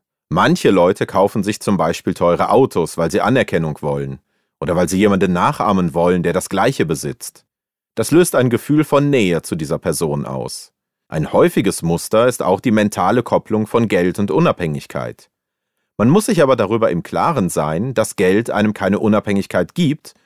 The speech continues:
sondern dass man die nur in sich selbst findet. Wer vorher nicht unabhängig war, wird es auch nach einem großen Lottogewinn nicht sein.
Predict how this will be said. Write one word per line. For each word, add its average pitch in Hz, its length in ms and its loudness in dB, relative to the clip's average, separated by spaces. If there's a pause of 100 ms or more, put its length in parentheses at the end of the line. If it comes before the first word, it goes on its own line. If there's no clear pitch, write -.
(280)
sondern 113 260 2
dass 104 180 0
man 95 200 0
die 147 260 -2
nur 104 300 2
in 151 100 -2
sich 147 160 -4
selbst 185 400 -2
findet. 69 500 -6 (520)
Wer 87 160 0
vorher 180 300 4
nicht 175 200 -2
unabhängig 117 560 0
war, 95 300 0 (240)
wird 120 160 2
es 135 100 -4
auch 104 240 2
nach 107 140 -2
einem 98 180 0
großen 92 320 -2
Lottogewinn 87 580 0
nicht 71 220 -10
sein. 67 400 -8